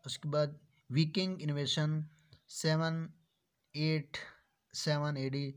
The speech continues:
उसके बाद रोमन कॉन्क्वेस्ट वन ज़ीरो सिक्सटी सिक्स एडी। उसके बाद ओल्ड इंग्लिश, उसके बाद ओल्ड इंग्लिश लैंग्वेज, ये कितनी लैंग्वेज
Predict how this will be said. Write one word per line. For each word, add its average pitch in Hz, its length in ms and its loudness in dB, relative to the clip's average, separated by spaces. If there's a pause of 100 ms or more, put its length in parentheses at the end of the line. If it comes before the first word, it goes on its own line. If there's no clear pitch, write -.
(280)
उसके 143 280 -4
बाद 147 360 0
रोमन 147 360 0
कॉन्क्वेस्ट 131 600 -6 (800)
वन 156 240 4
ज़ीरो 151 240 4
सिक्सटी 156 380 -4
सिक्स 156 340 -4 (100)
एडी। 131 200 -2 (280)
उसके - 260 -6
बाद 185 240 0 (520)
ओल्ड 175 260 2
इंग्लिश, 165 400 0 (1000)
उसके 160 200 -8
बाद 180 340 4
ओल्ड 175 260 4
इंग्लिश 147 320 0 (160)
लैंग्वेज, 135 480 0 (720)
ये 156 200 2
कितनी 202 800 2
लैंग्वेज 160 400 2